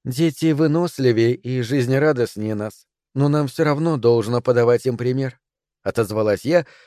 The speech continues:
намекая мистеру Дэру о его невыполненном обещании проводить больше времени с сыновьями.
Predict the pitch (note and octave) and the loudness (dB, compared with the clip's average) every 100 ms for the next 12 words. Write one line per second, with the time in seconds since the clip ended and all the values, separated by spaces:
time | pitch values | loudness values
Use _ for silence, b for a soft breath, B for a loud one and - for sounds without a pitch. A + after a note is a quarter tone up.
0 | b A2 B2 A#2+ B2+ A#2 B2 A#2 - A2 | b -2 0 2 4 4 2 -2 0 0
1 | G#2 D#3 D3+ D3 - A2+ A#2+ C3 B2 B2 | 4 4 4 2 -2 -2 0 0 0 0
2 | B2+ B2 A#2+ A#2 A2+ A2 G#2 F#2+ E3+ E3+ | 0 2 2 2 -2 -2 -4 -8 -6 -4
3 | D#3 C#3+ b b D3 C#3+ C#3 C3+ A2 B2 | -4 -6 b b -2 2 2 0 0 0
4 | A#2 - F#2+ A2 A#2+ B2+ C3 - B2+ A#2+ | 0 -2 -2 -2 0 -2 -4 -6 -6 -4
5 | F2+ D2 C#2+ - | -6 -10 -14 -20